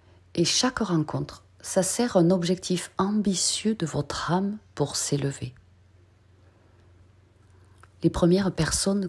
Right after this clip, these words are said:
qu'on peut rencontrer, c'est celles destinées à nous réveiller.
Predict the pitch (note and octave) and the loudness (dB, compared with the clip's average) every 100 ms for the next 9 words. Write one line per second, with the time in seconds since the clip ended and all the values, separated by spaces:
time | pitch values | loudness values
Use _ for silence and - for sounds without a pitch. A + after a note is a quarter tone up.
0 | - D3 C3 C#3+ C3+ B2 C#3 B2+ - F#3 | -4 -6 -2 0 0 0 -2 -2 -6 -8
1 | - _ _ _ _ _ _ _ _ - | -12 _ _ _ _ _ _ _ _ -20
2 | _ - F3 A3 F#3 C#3 F3 - G3 F3+ | _ -2 2 2 0 2 0 2 4 6
3 | G3 E4 - - F3 F3 F3+ E3+ F3 C3 | 4 0 -8 0 6 6 6 2 2 0
4 | B2 | -6